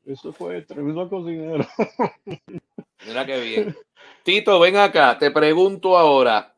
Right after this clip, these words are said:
Speaker 2: este, tú como, como estábamos hablando, creces, eh, rodeado de todos estos músicos que iban a tu casa, eh,
Speaker 1: Sí.
Speaker 2: ¿cuál fue el,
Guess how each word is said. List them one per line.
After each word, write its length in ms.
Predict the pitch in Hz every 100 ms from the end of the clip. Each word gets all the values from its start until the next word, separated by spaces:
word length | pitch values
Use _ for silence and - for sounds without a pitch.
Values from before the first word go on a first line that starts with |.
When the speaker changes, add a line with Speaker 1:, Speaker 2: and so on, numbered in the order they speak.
| -
Speaker 2:
este, 920 | 143 131 - 147 143 139 135 - _ _ _ _ _
tú 220 | - 160 165
como, 420 | 190 185 - _
como 180 | - 127
estábamos 380 | 123 143 165 180
hablando, 560 | 175 160 160 175 165 _ _
creces, 680 | - 127 139 151 165 - - 139
eh, 600 | 131 127 120 117 117 - _ _ -
rodeado 640 | 135 131 127 123 139 160
de 80 | 151
todos 260 | 151 147 160
estos 200 | 165 151
músicos 440 | 151 156 160 156
que 80 | 139
iban 240 | 143 151
a 100 | 156
tu 160 | 165 -
casa, 480 | 139 135 156 156 _ _ _ _ _ -
eh, 760 | 127 123 120 117 117 110 107
Speaker 1:
Sí. 60 | 104 _ _ _ _ _ _ _ _ _ _ _ _ _ _ _ _ _ -
Speaker 2:
¿cuál 200 | 170 180
fue 340 | 226 233 226
el, 260 | 175 170